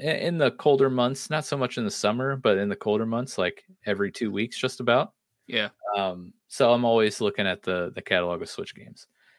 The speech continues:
Speaker 1: Um, I picked up Octopath Traveler again for, like, the second time. Um, I tried this originally. My first experience with Octopath was on Game Pass on P C.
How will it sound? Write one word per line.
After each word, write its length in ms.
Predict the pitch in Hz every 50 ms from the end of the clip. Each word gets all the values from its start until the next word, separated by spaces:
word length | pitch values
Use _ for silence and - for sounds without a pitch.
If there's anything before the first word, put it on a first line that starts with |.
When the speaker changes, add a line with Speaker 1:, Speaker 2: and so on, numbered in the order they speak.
| _ _ _
Speaker 1:
Um, 380 | - 92 90 87 85 85 85 - _ _ _ _ _ _ _ _ _ _ _ _ _ _ _ _ _ _ _ -
I 60 | 120
picked 240 | - 151 135 - 151
up 120 | 131 -
Octopath 580 | 98 107 110 113 - 120 104 - 113 101 92 -
Traveler 560 | - 110 95 90 87 95 90 87 87 90 - -
again 460 | - 95 92 - 90 87 85 82 85
for, 180 | - - 95
like, 200 | 90 87 82 -
the 80 | - -
second 400 | - - 95 90 - 90 87 87
time. 320 | - 92 90 87 87 - _ _ _ _ _ _ _ _ _ _ _ -
Um, 480 | 90 85 87 87 82 82 85 87 95 _ _ _ _ _ _ _ _ _ _ _ _ _ _ _ _ _ _ _ _ _ _ _ _ _ _ _ _ _ - - _ _ _ _ _ _
I 200 | - 117 117 113
tried 380 | 104 - - 147 139 147 151 143
this 320 | 143 147 143 139 - - - -
originally. 680 | - 113 110 104 123 143 160 160 170 170 165 165 165 165 160
My 140 | 127 98 92
first 300 | - - 131 - - 127
experience 400 | 110 - - 127 113 110 104 -
with 120 | 104 -
Octopath 640 | 98 98 98 - - 104 98 - 98 92 90 -
was 160 | - 101 90 98
on 140 | 90 90
Game 280 | 92 110 117 117 120 120
Pass 500 | - - - 113 107 104 104 - - -
on 180 | - 95 92 82
P 180 | - - 95
C. 320 | 87 - - 92 87 85